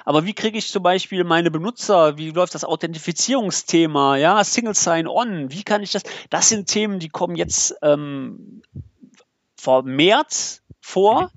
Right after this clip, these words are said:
Speaker 1: wo ich vorher gar nichts mit zu tun gehabt habe. Also das ist auch wieder ein neues Thema.
Speaker 2: Richtig,
Speaker 1: Ja, also
Speaker 2: richtig.
Speaker 1: es ist da, sich auszukennen, Security, wie kann ich meine Daten schützen, wie bringe ich die Auto-, äh, Multifactor-Authentifizierung bei Project Online rein, ähm, wie kann ich das mit den Token-Authentifizierungen machen?
Speaker 2: Mhm.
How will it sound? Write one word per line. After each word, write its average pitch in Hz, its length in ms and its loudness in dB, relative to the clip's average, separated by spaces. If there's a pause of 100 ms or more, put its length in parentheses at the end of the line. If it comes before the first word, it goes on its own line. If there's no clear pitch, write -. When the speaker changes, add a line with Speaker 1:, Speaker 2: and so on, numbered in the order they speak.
(260)
Speaker 1:
wo 160 80 0
ich 160 80 -2
vorher 233 240 -2
gar 180 220 2
nichts - 200 -2
mit 127 120 -10
zu - 100 -18
tun 117 220 -14
gehabt 104 280 -10
habe. 101 280 -2
Also 175 180 4
das 196 140 0
ist 202 40 4
auch 240 120 4
wieder 254 100 4
ein 180 60 2
neues 120 260 2
Thema. 110 240 -6
Speaker 2:
Richtig, - 180 -14
Speaker 1:
Ja, 165 120 6
also 185 180 6
Speaker 2:
richtig. 185 160 -2
Speaker 1:
es 214 120 -2
ist - 80 -18
da, 220 460 2
sich 190 240 -8
auszukennen, 214 520 -4
Security, 226 640 -4
wie 196 60 -10
kann 226 180 -4
ich 214 100 -6
meine 202 220 -2
Daten 175 480 -4
schützen, 214 400 -4 (340)
wie 214 140 4
bringe 220 160 0
ich - 60 -2
die 190 100 6
Auto-, 214 320 2
äh, 196 240 4
Multifactor-Authentifizierung 214 1400 -2
bei 202 100 4
Project 208 380 -2
Online 208 400 -2
rein, 208 440 4
ähm, 185 240 0
wie 185 80 -6
kann 208 200 0
ich 208 120 -4
das 202 160 0
mit 190 100 -6
den 196 100 -8
Token-Authentifizierungen 220 1400 0
machen? 214 260 2
Speaker 2:
Mhm. 208 60 -4